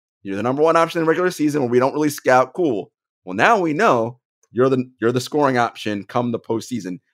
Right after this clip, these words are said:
We're gonna design to take you away. That is the, that's the evolution that number one options have to go through, right? Okay, now we know you're number one on everybody's scouting sheet. Okay, still be the best,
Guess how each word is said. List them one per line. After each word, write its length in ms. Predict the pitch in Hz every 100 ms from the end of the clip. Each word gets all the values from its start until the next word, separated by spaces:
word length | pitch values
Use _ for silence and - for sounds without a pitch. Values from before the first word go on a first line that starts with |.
| _
We're 180 | 87 110
gonna 160 | 127 110
design 440 | 104 95 120 113
to 80 | 98
take 320 | - 120 -
you 120 | 110
away. 300 | 101 104 87 - _ -
That 160 | 127
is 140 | 139 90
the, 180 | 117 - _ - _
that's 160 | 120 -
the 100 | 151
evolution 400 | 151 135 139 147
that 100 | 120
number 200 | 120 127
one 120 | 127 127
options 260 | 127 -
have 80 | 120
to 60 | 117
go 180 | 139
through, 260 | 131 85 67 _ _ -
right? 220 | 107 139 -
Okay, 340 | 127 160 170
now 240 | 110 131 190
we 140 | 185
know 140 | 185
you're 160 | 214 156
number 180 | 143 143
one 80 | 139
on 20 |
everybody's 280 | 139 131 123
scouting 280 | 151 170
sheet. 300 | 196 - 269 _ _ -
Okay, 220 | 247 208 - _
still 200 | - 285
be 80 | 214
the 100 | 147
best, 340 | 110 85 -